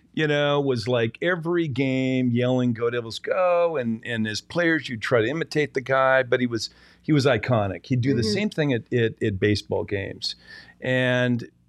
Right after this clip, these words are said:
Speaker 1: I don't know, maybe, maybe ten years ago, I started to kind of plant the seed with guys like Don Pocky and,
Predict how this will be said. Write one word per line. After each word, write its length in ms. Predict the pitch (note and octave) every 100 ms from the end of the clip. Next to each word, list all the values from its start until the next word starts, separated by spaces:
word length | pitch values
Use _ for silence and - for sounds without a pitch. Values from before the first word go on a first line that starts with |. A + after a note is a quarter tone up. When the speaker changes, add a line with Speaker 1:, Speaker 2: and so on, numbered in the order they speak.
| _ -
Speaker 1:
I 140 | C#3
don't 100 | A#2
know, 160 | G2+ G2
maybe, 540 | A2+ D3 D3+ C#3 B2+ - _ _ _ _ _ _ _
maybe 180 | F#3+ F3+
ten 380 | A#2 - G3+ A3
years 260 | C#3+ C3 A#2+
ago, 180 | G#2
I 100 | G2
started 420 | F#2+ - B2+ A#2 G#2+
to 100 | G#2+
kind 220 | A#2 G#2
of 80 | -
plant 320 | A#2 A2 G2+
the 100 | G#2
seed 580 | - - G#2 G2+ G2+ F#2+
with 320 | F#2 F2+ -
guys 380 | G2+ G#2 G2 F#2+
like 220 | F#2+ -
Don 260 | G2 F#2+
Pocky 1000 | F#2 A#2+ A#2+ A2+ - A2 A2 A2 A2 G#2+ G2+
and, 200 | F2